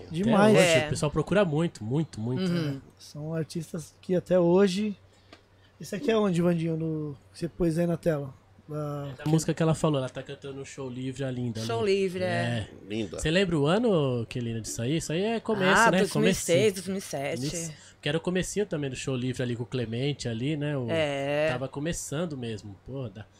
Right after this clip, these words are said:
Speaker 1: eu achei a imagem aqui, né, muito louca, velho. Porque, assim, tem muita coisa da Kelina na internet e eu fiquei abismado, porque, assim, Kelina, a maioria do pessoal que vem aqui não tem muito registro. Pessoal do, do hip hop.
Speaker 3: Aham.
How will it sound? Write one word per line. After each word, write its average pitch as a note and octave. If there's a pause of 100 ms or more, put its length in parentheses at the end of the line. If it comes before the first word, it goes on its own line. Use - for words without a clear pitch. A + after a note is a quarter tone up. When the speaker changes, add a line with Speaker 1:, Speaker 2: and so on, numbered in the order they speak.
(140)
Speaker 1:
eu -
achei E3
a E3
imagem D#3
aqui, F3+
né, C#3
muito B2+
louca, F3+
velho. C3
Porque, -
assim, D3 (220)
tem D#3
muita E3+
coisa E3
da D3
Kelina C#3
na C#3
internet C#3+
e F3
eu D#3
fiquei -
abismado, E3+
porque, -
assim, E3
Kelina, C3 (240)
a B2+
maioria G3+
do F#3
pessoal E3+
que D#3+
vem C#3+
aqui E3+
não G3+
tem G3+
muito G3
registro. C3+ (400)
Pessoal B2+
do, B2
do B2
hip C3
hop. A#2+ (100)
Speaker 3:
Aham. F3